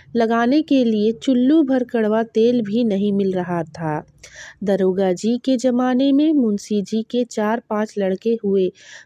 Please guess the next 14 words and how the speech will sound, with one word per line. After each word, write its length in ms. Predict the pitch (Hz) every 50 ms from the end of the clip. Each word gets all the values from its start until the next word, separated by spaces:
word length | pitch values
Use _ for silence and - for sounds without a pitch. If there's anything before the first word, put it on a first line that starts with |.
| _ -
पर 120 | 277 294
सबके 540 | 277 - - 262 262 - _ - 320 320 320
सब 260 | 320 - 220 208 196 - _ _ _ _ - - _ _ _ _ _ _ _ _ _ _ _ _ _ _ _
सुबह 400 | - - - 254 240 277 302 294
के 180 | 302 277 262
चिराग 420 | 247 - 226 208 202 190 190 190 175
हो 220 | 175 190 185 160
गए। 340 | 165 170 160 160 156 180 190 - _ _ _ _ - - - _ _ _ _ _ _ 196
जब 260 | - - 233 214 208 - _ _ _ -
पांचवी 380 | 226 220 220 226 - 285 302
इंगलियां 600 | 311 - 240 226 220 214 214 214 220 226 214 214
घी 260 | 202 214 226 262 277
में 240 | 294 285 262 220 208
थी, 360 | 208 - - 214 185 180 185